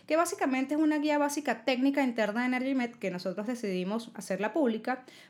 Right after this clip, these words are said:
para que ustedes tengan la posibilidad de validar, eh, cuáles de estos problemas de calidad de energía pueden estar afectando su equipo médico. Entonces, con esto solamente quiero dejar un tema clarísimo.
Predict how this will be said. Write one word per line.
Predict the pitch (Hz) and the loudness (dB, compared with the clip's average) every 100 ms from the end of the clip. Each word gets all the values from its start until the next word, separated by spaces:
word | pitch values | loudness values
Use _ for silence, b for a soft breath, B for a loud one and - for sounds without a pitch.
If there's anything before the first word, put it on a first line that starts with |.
| - | 0
para | 320 | 0
que | 339 | 0
ustedes | 370 302 277 285 | -2 0 0 0
tengan | 220 226 247 | -4 -2 0
la | 226 214 | 0 0
posibilidad | 202 208 202 196 202 | -4 -4 -2 0 0
de | 254 | 2
validar, | 220 180 190 214 - b b b b | 0 0 0 0 -2 b b b b
eh, | - 208 196 - | -2 0 0 2
cuáles | 349 392 | 4 4
de | 302 262 | 4 2
estos | 254 302 | -2 -2
problemas | 254 208 202 254 | 0 0 2 0
de | 269 | 0
calidad | 262 196 190 | -2 0 0
de | 233 | 0
energía | 214 208 214 240 - | 0 0 -2 -2 -2
pueden | 247 262 254 | 2 2 0
estar | 190 185 | -2 -4
afectando | 196 220 - 170 185 | -4 -6 -6 -6 -6
su | 190 | -8
equipo | 185 165 | -10 -2
médico. | 202 302 170 - - _ _ _ _ _ _ - B B B B B _ _ _ - | 0 2 0 -8 -20 _ _ _ _ _ _ -20 B B B B B _ _ _ -4
Entonces, | 233 233 226 220 262 247 220 190 - - _ | 0 4 4 4 2 4 2 0 -8 -16 _
con | 220 226 | 0 2
esto | 294 339 | 2 0
solamente | 381 370 381 370 370 | 0 0 2 0 0
quiero | 359 277 | 0 2
dejar | 226 233 | 4 2
un | 262 | 2
tema | 269 254 | 2 0
clarísimo. | 247 196 320 - 196 165 147 | 0 0 0 0 -4 -6 -10